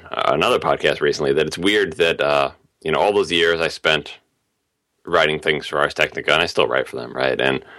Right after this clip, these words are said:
all that time I spent online and, you know, all the work I put in, you know, in my job or whatever, like, the thing that, that I'm most recognized for now is my podcast. And,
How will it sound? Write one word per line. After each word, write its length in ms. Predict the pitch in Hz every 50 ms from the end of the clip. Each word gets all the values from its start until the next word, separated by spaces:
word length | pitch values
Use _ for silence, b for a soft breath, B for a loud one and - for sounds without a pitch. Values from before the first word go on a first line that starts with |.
| B B B B B B
all 120 | B 76 87
that 140 | 87 85 -
time 240 | 95 87 85 80
I 80 | 80 78
spent 300 | 76 - - 78 76 71
online 680 | 76 78 78 71 69 71 73 73 71 69 69 69 69 67
and, 460 | 64 64 65 67 65 62 58 55 58
you 80 | 65 69
know, 100 | 64 62
all 140 | 60 78 78
the 80 | 73
work 220 | 71 80 82 82 95
I 80 | -
put 220 | - - 82 78 80
in, 500 | 78 78 78 78 76 73 76 76 - 78
you 60 | 78
know, 360 | 73 69 69 69 67 71 - _ _ -
in 80 | 76
my 140 | 82 80 76
job 280 | 69 76 73 71 71 71
or 60 | 71
whatever, 220 | 71 78 76 58
like, 180 | 71 78 78 B B B B B B B
the 80 | - 85
thing 380 | - - - 113 104 101 98 92
that, 200 | 90 - - -
that 180 | 73 76 80 - -
I'm 340 | 78 80 80 78 76 71 - - - - - _ _ _ _ _ _ _ _ _ _ - -
most 380 | 73 76 78 85 90 92 - -
recognized 600 | 85 90 95 80 - 78 73 76 73 76 73 -
for 200 | - 80 76 76
now 240 | 76 76 73 69 67
is 160 | 65 71 -
my 120 | 71 69 67
podcast. 640 | - 90 110 123 - - - - - - - - -
And, 320 | - 78 80 76 69 65